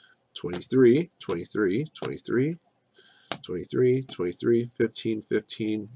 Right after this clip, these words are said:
one. Okay. Twenty-three, twenty-five, ninety-nine.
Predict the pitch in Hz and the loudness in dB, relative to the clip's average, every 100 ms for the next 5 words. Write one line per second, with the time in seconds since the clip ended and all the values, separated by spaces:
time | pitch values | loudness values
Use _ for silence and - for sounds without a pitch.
0 | - - 104 104 107 _ _ _ _ _ | -14 -8 -6 -6 -10 _ _ _ _ _
1 | _ _ _ _ - - - - - - | _ _ _ _ -18 -18 -14 -14 -14 -20
2 | _ _ _ _ - _ _ - _ _ | _ _ _ _ -20 _ _ -20 _ _
3 | - - - - - 104 104 120 _ - | -18 -12 -12 -8 -4 -2 -4 -8 _ -20
4 | - - - - - - - _ - - | -20 -16 -10 -10 -8 -10 -12 _ -14 -14
5 | - - - | -16 -20 -20